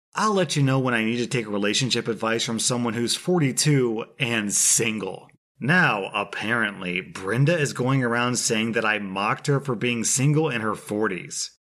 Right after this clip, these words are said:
I don't care if someone is single in their forties, but I think it's absolute B S that she can call me a bad wife, but I can't point out that she has no frame of reference.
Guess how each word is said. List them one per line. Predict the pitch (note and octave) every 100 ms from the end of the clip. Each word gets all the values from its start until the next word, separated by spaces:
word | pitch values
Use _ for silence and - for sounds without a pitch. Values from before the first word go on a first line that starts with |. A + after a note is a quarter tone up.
| -
I | G3+
don't | A#3+ D3+
care | - A#2+ A2+
if |
someone | - A2+ G#2+
is | G2+
single | - A2 G2+ G#2+
in | G2+
their | F#2+
forties, | - G#2 G#2+ A#2+ A#2+ - -
but | C#3 B2 B2+ -
I | A3
think | A#3+ A#3
it's | D#3+ - -
absolute | D#3 G3+ G#3 G3 D#3 D#3+ C#3+ -
B | C3 B2
S | A#2+ G#2+
that | A#2 A#2+
she | -
can | D3 D#3
call | C#3 C#3 C3
me | A2 G2+ A2 C3+ D#3+
a | A2+
bad | F2+ G2+ A2+ F#2+
wife, | F#2 G2+ C#3 C#3+ -
but | - A#2 A#2+ -
I | - G3
can't | G3+ A#3 E3
point | F3 F3
out | D#3+ D#3+
that | D3
she | - D#3
has | C#3 C#3+ A#2
no | A2 G#2 A2+ B2+ C3
frame | - - A2 A#2
of | G#2+ E2+
reference. | F2 A2+ - E2+ - -